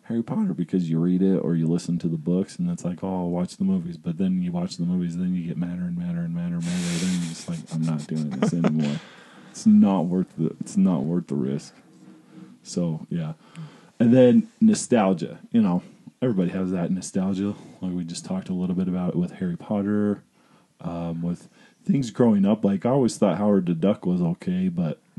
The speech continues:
Speaker 2: Yeah.
Speaker 1: as an adult watching it, it's like, "Whoa."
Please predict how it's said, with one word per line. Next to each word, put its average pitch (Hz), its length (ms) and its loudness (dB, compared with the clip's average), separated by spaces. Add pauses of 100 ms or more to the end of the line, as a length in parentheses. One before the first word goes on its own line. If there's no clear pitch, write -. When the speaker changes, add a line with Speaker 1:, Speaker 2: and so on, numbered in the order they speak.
(160)
Speaker 2:
Yeah. 95 120 0
Speaker 1:
as 95 200 4
an 92 80 4
adult 90 460 4
watching 82 420 0
it, 71 140 -4
it's 80 100 -8
like, 71 160 -8
"Whoa." 92 560 -6